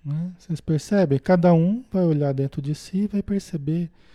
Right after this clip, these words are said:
né, o que tem ocorrido dentro de si. Quais são as aflições que cada um tem tido? "Ah, mas tá na hora de ir pra casa,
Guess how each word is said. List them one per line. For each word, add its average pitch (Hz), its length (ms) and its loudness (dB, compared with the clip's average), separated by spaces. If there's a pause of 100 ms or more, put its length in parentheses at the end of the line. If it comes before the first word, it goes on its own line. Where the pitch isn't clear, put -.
(800)
né, 156 220 -4
o 170 60 0
que 226 180 -2
tem 226 220 4
ocorrido 147 520 2
dentro 131 380 -2
de 123 140 -6
si. 110 500 -8
Quais 208 240 -4
são 160 180 -2
as 143 140 -2
aflições 143 800 -4
que 135 100 -10
cada 127 340 -8
um 123 120 -6
tem 123 220 -6
tido? 117 540 -12
"Ah, 165 200 -2
mas 160 180 -4
tá 165 140 -6
na 165 160 -4
hora 165 280 -2
de 151 120 -4
ir - 20 -6
pra 165 180 -10 (120)
casa, 175 420 -6